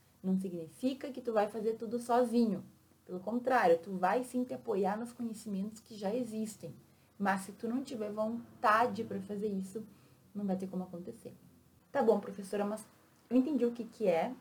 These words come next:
né, esse, esse a-, ser autodidata, mas por que que eu tenho que ser autodidata? Afinal, tá tudo aí, né? Quando eu precisar, eu vou lá e consulto, quando eu precisar, eu dou um jeito. E aí a gente tem várias questões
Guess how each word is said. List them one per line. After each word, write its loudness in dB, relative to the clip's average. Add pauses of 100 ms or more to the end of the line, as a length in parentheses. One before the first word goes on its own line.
(160)
né, -4
esse, -10
esse -8
a-, -6
ser -4
autodidata, -2
mas -8 (140)
por 0
que -2
que -8
eu 4 (120)
tenho 4
que -8
ser -2
autodidata? -2
Afinal, -2 (760)
tá -2
tudo -2
aí, 2 (340)
né? 2
Quando 2
eu 6
precisar, 0
eu 2
vou 4
lá 10
e 2
consulto, -8
quando -6
eu -6
precisar, -4
eu -2
dou 0
um -2
jeito. 4 (380)
E -6
aí 6
a 4
gente 0
tem -4
várias 2
questões -2